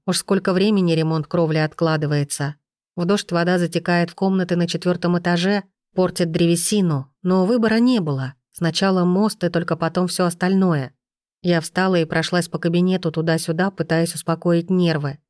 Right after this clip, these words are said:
Пальцы все еще слегка дрожали, но я потихоньку успокаивалась. «Следует отвлечься и сделать что-то полезное». «Про травы», вспомнила я. «Мне нужно подготовить протравы для красителей». Я открыла ящик стола,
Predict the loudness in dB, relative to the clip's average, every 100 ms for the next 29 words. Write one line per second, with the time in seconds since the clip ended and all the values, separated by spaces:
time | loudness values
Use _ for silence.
0 | _ -4 -2 0 -2 0 0 0 0 -2
1 | -2 -2 -2 0 0 0 0 0 0 0
2 | 0 -2 -4 -4 -2 -2 -2 -2 -4 -4
3 | -4 0 0 0 -2 -4 -6 -12 _ _
4 | _ -4 0 2 2 2 0 0 -2 -2
5 | -2 -2 -2 0 0 0 -2 -4 -4 -2
6 | 0 2 0 0 -4 -6 -14 _ _ _
7 | _ _ -4 -2 0 2 2 0 -6 _
8 | -14 -4 0 2 2 2 2 0 -2 -4
9 | _ 0 2 2 2 0 -2 0 0 0
10 | 0 0 -2 -4 0 0 0 0 -2 -2
11 | -2 -2 -2 -4 -6 -8 -14 _ _ _
12 | -4 0 0 0 0 2 2 2 0 -4
13 | -6 -4 0 2 0